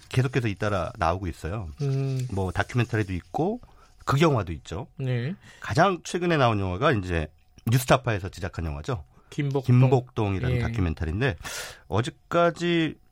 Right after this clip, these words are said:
Speaker 1: 스코어를 보니까 한 뭐 이삼만 명 정도 수준에서
Speaker 2: 삼만 명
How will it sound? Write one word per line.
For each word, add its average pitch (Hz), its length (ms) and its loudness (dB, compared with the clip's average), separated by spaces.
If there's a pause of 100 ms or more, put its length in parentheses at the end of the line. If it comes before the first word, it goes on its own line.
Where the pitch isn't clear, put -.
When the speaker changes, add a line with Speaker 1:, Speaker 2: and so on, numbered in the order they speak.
(160)
Speaker 1:
스코어를 165 380 0
보니까 123 460 2
한 120 380 0
뭐 95 160 -4
이삼만 107 460 2
명 90 160 -2
정도 80 300 -2
수준에서 - 400 -2
Speaker 2:
삼만 208 360 2
명 196 160 2